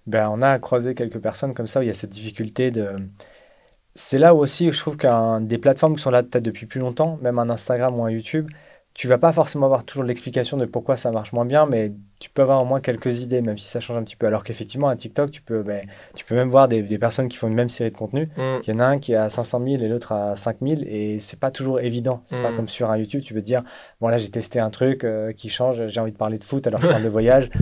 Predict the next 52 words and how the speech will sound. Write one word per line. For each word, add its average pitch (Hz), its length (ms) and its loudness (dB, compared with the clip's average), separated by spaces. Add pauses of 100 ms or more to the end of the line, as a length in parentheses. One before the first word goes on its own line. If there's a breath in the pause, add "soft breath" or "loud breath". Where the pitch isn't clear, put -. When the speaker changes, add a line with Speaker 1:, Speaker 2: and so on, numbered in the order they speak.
(180 loud breath)
Speaker 1:
Ça - 140 -4
peut 107 220 -2
coincer, 117 360 2
et 139 80 8
là, 135 140 10
et - 20 6
des 113 100 0
fois, 143 140 4
il 139 80 6
y 120 40 8
a, 98 260 2
voilà, 95 300 -2
il 110 40 -6
y 107 40 -2
a 104 40 -8
des 104 80 -10
trucs, 131 220 -12
tu, 98 440 -10
c'est - 180 -20
pas 127 100 -4
très - 160 -8
bien 120 140 -4
le 113 40 -6
pourquoi - 280 -6
du 107 100 -8
comment. 107 400 -12
Speaker 2:
Ouais, 135 60 -2
ouais, 123 420 4
et 110 60 -2
c'est 117 200 -4
du 113 120 -4
coup 131 120 -4
assez 120 380 0
angoissant 123 460 0
dans 117 80 0
ta 113 100 -2
carrière, 113 460 0
parce - 120 -14
que 120 60 -6
Speaker 1:
Bah 110 60 0
Speaker 2:
tous 131 80 2
Speaker 1:
ouais. 135 220 -2
Speaker 2:
les, - 40 -8
tout, - 160 0
à - 20 4
chaque - 60 8
fois 156 80 8
que 131 60 4
tu 127 100 0
repostes 131 380 0
une 127 60 -4
vidéo, 127 280 -2